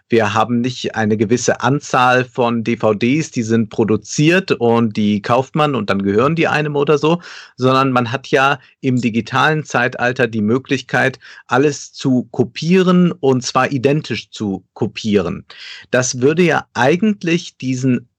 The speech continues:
ursprünglichen Eigentumsbegriff dann auch sehr weitreichend in Frage stellen. Wie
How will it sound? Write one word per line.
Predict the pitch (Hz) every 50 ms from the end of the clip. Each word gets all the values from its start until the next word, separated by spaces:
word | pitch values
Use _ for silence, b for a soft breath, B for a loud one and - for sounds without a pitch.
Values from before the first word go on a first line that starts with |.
| _ _ _ _ _ _
ursprünglichen | - - 165 226 233 - - - 135 120 113 104 - 117 98 -
Eigentumsbegriff | - 151 190 202 190 175 175 - 123 110 101 - - - 117 110 - 107 123 127
dann | - - 131 123 98
auch | - 117 120 127 131 - - -
sehr | - 117 110 117 123 127 156 165 165 151 - - _ _ _ _ _ _ _ _ _ _ _ _ _ _ _ _ _
weitreichend | - 104 113 135 143 - - 117 120 127 - 139 123
in | 127 113
Frage | - - - 151 180 190 151 110 -
stellen. | - - - 98 85 80 80 80 95 - B B B B B B B B B
Wie | - - 107 110 113 123 131 143 156 160 - -